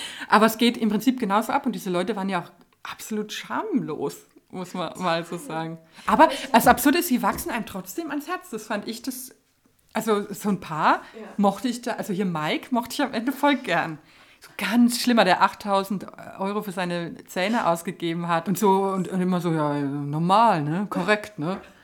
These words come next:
Speaker 1: So, so ein ganz wahnsinniger, also wo ich am Anfang dachte, „Was für ein Prolet“, denke ich natürlich immer noch, aber eigentlich irgendwie auch, irgendwie auch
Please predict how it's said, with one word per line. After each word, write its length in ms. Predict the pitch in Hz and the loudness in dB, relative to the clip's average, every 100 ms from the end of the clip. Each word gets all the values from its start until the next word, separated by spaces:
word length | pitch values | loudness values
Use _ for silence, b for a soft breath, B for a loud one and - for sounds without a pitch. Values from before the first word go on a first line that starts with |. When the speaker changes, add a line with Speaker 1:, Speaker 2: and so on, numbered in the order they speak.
| B B B | B B B
Speaker 1:
So, 160 | - 214 | 0 0
so 920 | 170 - - - - - - _ - | 0 -4 -14 -16 -18 -20 -20 _ -8
ein 160 | 196 - _ - | -8 -8 _ -4
ganz 400 | 220 339 415 - _ _ - - _ _ _ _ _ | 0 0 -2 -14 _ _ -20 -20 _ _ _ _ _
wahnsinniger, 840 | 214 196 240 320 311 269 240 226 - | -6 -2 0 2 4 4 4 0 0
also 200 | 208 202 | -4 -4
wo 380 | 190 208 202 208 | -4 -4 -2 0
ich 80 | 202 | 0
am 80 | |
Anfang 200 | 185 202 | -2 -2
dachte, 220 | 202 196 196 | -4 -4 -4
„Was 180 | 202 | -4
für 140 | - 262 | -4 -6
ein 140 | 175 | -6
Prolet“, 600 | - 175 170 220 220 240 B B | -8 -6 -2 0 0 -2 B B
denke 160 | 180 185 | -2 -2
ich 60 | 185 | -4
natürlich 320 | - 160 - | -4 -4 2
immer 180 | 294 254 | 4 4
noch, 160 | 170 | 0
aber 200 | - 175 | -2 -2
eigentlich 340 | 160 185 254 262 | 0 2 0 0
irgendwie 320 | 220 220 254 | -4 -2 -2
auch, 220 | 240 - b b b b b _ - | -2 -4 b b b b b _ 4
irgendwie 460 | 233 320 359 254 | 8 8 6 -2
auch 200 | 190 190 | -4 -8